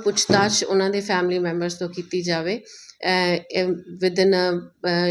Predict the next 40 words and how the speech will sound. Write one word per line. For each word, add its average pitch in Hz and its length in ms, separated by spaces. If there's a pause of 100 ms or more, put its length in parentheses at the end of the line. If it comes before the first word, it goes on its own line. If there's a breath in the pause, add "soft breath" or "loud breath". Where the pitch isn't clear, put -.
(120)
you 175 140
know, 190 80 (100)
legal 180 320
guidelines, 170 600 (480 loud breath)
uh, 190 260
'cause 208 240 (140)
it's 208 120
a 196 200
se-, 240 280 (380)
it's, 214 100 (380)
it 226 80
seems 277 400
like 202 160
a 202 180
murder 180 300 (120)
plan, 180 360 (420 loud breath)
'cause, 214 240
uh, 202 220 (180)
um, 190 240 (160)
ਅਸੀਂ, 214 560 (180)
uh, 196 120 (340)
ਹੋਰ 196 200
ਵੀ, 190 180 (500)
when 180 320
we 180 140
are 180 100
installing 175 540
the 180 100
cameras 170 500 (100)
and, 175 260
uh, 175 40 (160)
we 185 100 (120)
found 170 320
some 170 220
more 170 120
stuff, 208 480 (580 loud breath)
ਕਿ 180 400
ਘਰ 180 280
ਦੇ 175 160
ਵਿੱਚ 175 340